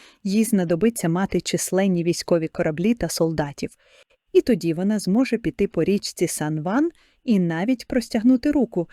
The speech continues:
щоб натиснути на місто золотого врожаю. «Ви знали, що вас призначать до порту чистої води?»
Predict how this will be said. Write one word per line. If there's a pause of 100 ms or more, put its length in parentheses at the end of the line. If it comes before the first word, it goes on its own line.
(160)
щоб
натиснути
на
місто
золотого
врожаю. (880)
«Ви
знали,
що
вас
призначать
до
порту
чистої
води?»